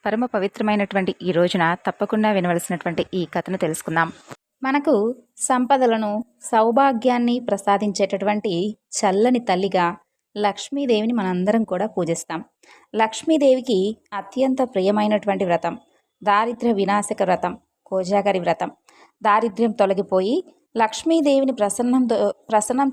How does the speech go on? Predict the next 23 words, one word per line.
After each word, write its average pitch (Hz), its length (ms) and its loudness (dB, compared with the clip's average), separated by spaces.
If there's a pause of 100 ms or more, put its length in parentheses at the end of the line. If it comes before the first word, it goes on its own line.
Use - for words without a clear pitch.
చేసుకునేటటువంటి 214 720 -2
వ్రతాన్ని 220 460 0
వివరించమంటూ 196 920 -2 (340)
కొంతమంది 226 480 0
మహర్షులు 202 520 0 (320)
వాలకిల్య 262 460 2
మహర్షిని 196 460 -2
వేడుకుంటారు. 180 580 0 (520)
అప్పుడు 311 220 0
వాలకిల్య 247 460 2
మహర్షులు 214 720 -2 (540)
కోజాగిరి 269 600 2
వ్రతాన్ని 196 760 0 (140)
ఈ 202 100 -4
విధంగా 208 380 2
వివరించినట్లు 185 920 -2
పురాణాల్లో 196 560 2
ఉన్నాయి. 170 300 -4 (440)
మరి 202 400 -2 (180)
ఆ 196 80 -8
కథ 185 220 -4
ఏమిటో 202 340 0
తెలుసుకుందాం. 170 640 -2